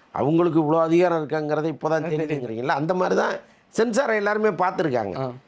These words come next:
Speaker 1: இப்போ போவாங்க, விஜய் படம் வரும்,
Speaker 2: ம்.
Speaker 1: "சார் இங்க கட்டு, அங்க கட்டு, கொஞ்சம்
Speaker 2: ம்.
Speaker 1: பண்ணி கொடுத்துருங்க,
Speaker 2: ம்.
Speaker 1: ஒரு ரெண்டு இடத்துல மியூட்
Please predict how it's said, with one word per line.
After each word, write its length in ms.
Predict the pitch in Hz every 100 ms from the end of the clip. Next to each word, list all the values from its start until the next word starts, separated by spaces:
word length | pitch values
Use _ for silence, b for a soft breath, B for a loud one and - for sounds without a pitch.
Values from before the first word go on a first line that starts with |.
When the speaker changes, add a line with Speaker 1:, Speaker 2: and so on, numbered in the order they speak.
| _
Speaker 1:
இப்போ 100 | - -
போவாங்க, 460 | 135 175 190 190 190
விஜய் 220 | 180 185
படம் 260 | 165 165 160
வரும், 320 | 156 160 - _ _
Speaker 2:
ம். 200 | 135 123
Speaker 1:
"சார் 180 | 156 156
இங்க 200 | 147 151
கட்டு, 260 | 143 131
அங்க 180 | 156 135
கட்டு, 380 | 127 131 135 120 _
கொஞ்சம் 180 | 127 131
Speaker 2:
ம். 40 | 131
Speaker 1:
பண்ணி 140 | 139
கொடுத்துருங்க, 500 | 123 113 123 117 117 117 _
Speaker 2:
ம். 140 | 131 120
Speaker 1:
ஒரு 140 | 135 131
ரெண்டு 180 | 127
இடத்துல 320 | 127 143 131
மியூட் 120 | 139